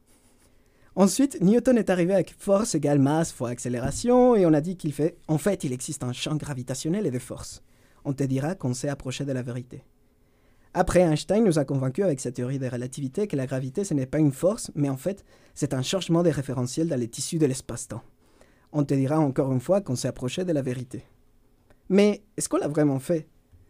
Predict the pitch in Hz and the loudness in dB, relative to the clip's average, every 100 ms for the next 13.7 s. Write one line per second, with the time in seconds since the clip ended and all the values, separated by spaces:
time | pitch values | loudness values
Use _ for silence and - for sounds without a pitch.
0 | _ _ - 190 190 180 214 233 269 226 | _ _ -2 4 4 4 2 0 -2 0
1 | 180 - 160 - 214 202 156 156 - 160 | 0 -2 -4 -2 -4 -2 -2 -4 -6 -4
2 | 151 - 226 240 156 143 139 139 139 131 | -4 -4 -4 0 4 4 4 2 0 -2
3 | - _ _ _ _ _ _ _ _ _ | -6 _ _ _ _ _ _ _ _ _
4 | - 196 185 269 - 294 247 175 170 185 | 2 4 4 0 2 4 6 6 2 0
5 | - 180 180 156 147 175 185 139 139 147 | 0 0 2 4 6 6 4 2 4 4
6 | 170 196 165 156 147 - 180 - - 151 | 6 6 4 0 -2 -6 -8 -10 -6 -2
7 | 156 147 139 160 175 151 147 139 139 - | 0 0 0 0 4 6 6 4 2 0
8 | 156 165 151 139 - - 151 - 165 151 | -2 0 2 2 -2 -4 -2 0 0 0
9 | 147 185 160 131 127 135 - 156 151 151 | -2 -4 -2 -2 -2 -4 -2 -4 -2 0
10 | 175 175 - - - 160 156 160 170 156 | 0 -2 -12 -16 0 2 4 4 4 2
11 | 147 151 - 147 165 156 139 135 151 147 | 2 2 0 -2 0 0 0 0 2 2
12 | 135 147 139 139 143 139 135 139 127 - | 0 0 2 2 0 0 0 0 -4 -12
13 | - _ _ _ _ 240 | -20 _ _ _ _ 2